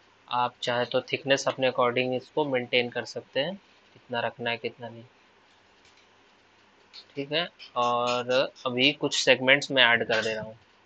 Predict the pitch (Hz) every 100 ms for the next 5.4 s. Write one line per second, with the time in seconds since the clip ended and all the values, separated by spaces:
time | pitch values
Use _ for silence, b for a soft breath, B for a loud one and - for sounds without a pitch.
0 | _ _ _ _ _ _ _ 123 - 123
1 | - 120 123 131 123 117 113 113 123 127
2 | 131 120 120 120 120 180 - _ _ _
3 | _ _ _ _ _ - 117 117 123 120
4 | 123 117 123 123 143 135 123 123 117 127
5 | 135 123 135